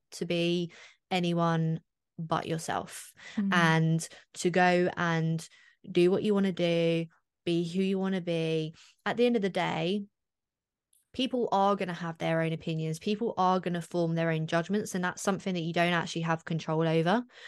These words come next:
Speaker 2: Mm.
Speaker 1: So if you don't have control over that, and there's nothing you can do about it, then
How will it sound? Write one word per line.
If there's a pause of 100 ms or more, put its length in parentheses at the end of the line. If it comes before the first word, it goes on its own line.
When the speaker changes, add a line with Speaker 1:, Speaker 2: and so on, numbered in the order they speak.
(160)
Speaker 2:
Mm.
Speaker 1:
So
if
you
don't
have
control
over
that, (380)
and
there's
nothing
you
can
do
about
it,
then